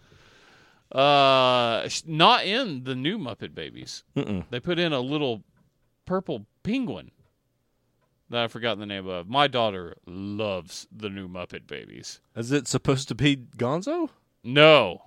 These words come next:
Speaker 1: No, Gonzo's also in there. There's just a
Speaker 2: Okay.
Speaker 1: legit penguin.
Speaker 2: He's from outer space, turns out. It's the worst Muppet movie.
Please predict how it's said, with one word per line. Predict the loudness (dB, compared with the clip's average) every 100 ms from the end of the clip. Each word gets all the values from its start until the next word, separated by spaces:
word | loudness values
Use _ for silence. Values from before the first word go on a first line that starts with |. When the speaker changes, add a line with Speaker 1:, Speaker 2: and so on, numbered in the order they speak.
| _
Speaker 1:
No, | -4 -2 0
Gonzo's | 0 2 0 2
also | 0 0 -4
in | -2
there. | -2 -2
There's | -4 -2
just | 0
a | 0
Speaker 2:
Okay. | -2
Speaker 1:
legit | -2 2 0 0
penguin. | -6 -6 -8 -14 -20 _ _ _ -6
Speaker 2:
He's | -4 -4
from | -4
outer | -4 -4
space, | -4 -4 -4 -6 -10
turns | -12 -10 -6
out. | -4 -4 -8 -18 _ -20 -18 -16 -14 -14
It's | -6
the | 0
worst | 4 4 4
Muppet | 0 0 -4
movie. | -10 -14 -18